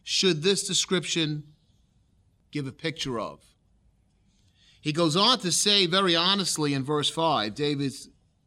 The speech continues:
David continues with a confession. After telling us the word of God, "He who rules over men must be just, ruling in the fear of God."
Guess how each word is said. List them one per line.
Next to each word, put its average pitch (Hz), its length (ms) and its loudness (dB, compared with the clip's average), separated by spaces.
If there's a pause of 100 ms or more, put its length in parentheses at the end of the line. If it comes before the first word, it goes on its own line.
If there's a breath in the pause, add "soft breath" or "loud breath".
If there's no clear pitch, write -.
(160)
David 151 360 -4
continues 156 520 -2
with 139 100 -6
a 127 40 -6
confession. 165 540 -2
After 143 200 -4
telling 190 380 0
us 170 140 -4
the 156 80 -6
word 165 260 0
of 127 80 -4
God, 123 520 0 (540 soft breath)
"He 208 200 4
who 175 180 2
rules 180 460 4
over 151 240 2
men 160 280 2
must 147 280 0
be 131 100 -2
just, 135 460 -2
ruling 135 500 2
in 120 80 -4
the 117 80 -4
fear 143 320 -2
of 113 80 -6
God." 117 400 -2